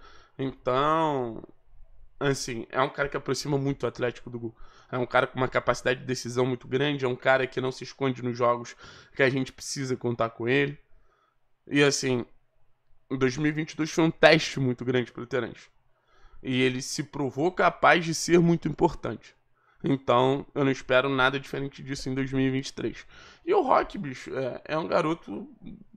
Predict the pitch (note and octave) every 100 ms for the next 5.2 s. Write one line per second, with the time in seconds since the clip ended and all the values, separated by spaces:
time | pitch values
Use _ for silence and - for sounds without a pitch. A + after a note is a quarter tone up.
0 | - - E3+ F#3 E3 E3 E3+ F#3+ F#3+ F#3+
1 | F#3 F#3 - G3 F3+ F#3+ - E3+ E3+ -
2 | G3+ - C#3+ - - E3 C3+ C3 G3 -
3 | - - D3 C#3 D3+ - C3+ C#3 - C#3
4 | C#3+ E3 C3 A#2 B2+ A#2+ - C#3 B2 B2+
5 | C#3 D3